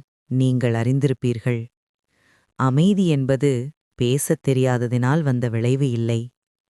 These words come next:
பிறர் அர்த்தமற்று பேசும்போதும், பேச்சு தேவையில்லாத இடங்களிலும், பிறர் பேசுவது புரியாத இடங்களிலும் பேசாமல் இருப்பதற்கான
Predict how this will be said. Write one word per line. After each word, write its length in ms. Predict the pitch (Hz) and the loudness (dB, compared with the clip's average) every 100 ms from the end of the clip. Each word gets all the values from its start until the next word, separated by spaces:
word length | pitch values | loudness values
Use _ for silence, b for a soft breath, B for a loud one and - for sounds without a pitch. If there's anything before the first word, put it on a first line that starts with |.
| _ _ _ _ _ _ _ | _ _ _ _ _ _ _
பிறர் 320 | 196 196 196 180 | 4 4 4 0
அர்த்தமற்று 640 | 180 - 269 220 - 160 | -2 -2 0 0 0 -2
பேசும்போதும், 800 | 143 135 - 135 123 123 123 123 131 _ _ _ 131 | 0 0 0 0 2 0 0 -2 -6 _ _ _ 0
பேச்சு 340 | 131 - 160 - | 0 0 -4 -2
தேவையில்லாத 760 | 123 127 147 147 143 151 175 170 | 0 2 2 2 2 2 2 0
இடங்களிலும், 680 | 123 127 123 120 131 120 123 _ _ _ _ _ _ _ - | 0 0 0 0 0 -2 -6 _ _ _ _ _ _ _ 4
பிறர் 300 | 226 233 214 | 4 4 2
பேசுவது 580 | 214 247 294 254 208 175 - | 2 2 0 0 2 0 -2
புரியாத 520 | 175 226 254 247 185 | 0 2 2 0 0
இடங்களிலும் 680 | 131 131 131 127 123 113 123 123 _ _ - | 0 0 0 0 2 2 0 -6 _ _ 0
பேசாமல் 600 | 127 131 151 151 175 160 | 0 2 2 2 4 2
இருப்பதற்கான 720 | 127 - 127 120 - 123 | 0 -2 -2 -2 0 2